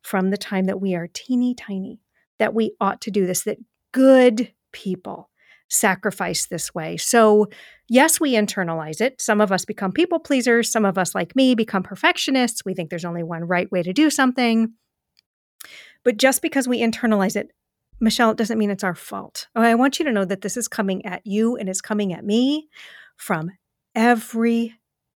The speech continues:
angle. And I'm gonna tell you that once, now that you've heard me say this, you're not gonna be able to unhear it. You're going to start s-, hearing and seeing these influences coming at you from all sides.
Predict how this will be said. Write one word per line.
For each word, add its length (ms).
angle. 640
And 140
I'm 100
gonna 260
tell 180
you 160
that 200
once, 540
now 260
that 120
you've 140
heard 220
me 140
say 260
this, 560
you're 140
not 240
gonna 120
be 80
able 140
to 160
unhear 460
it. 140
You're 120
going 360
to 120
start 440
s-, 280
hearing 540
and 100
seeing 220
these 160
influences 600
coming 340
at 160
you 100
from 200
all 180
sides. 640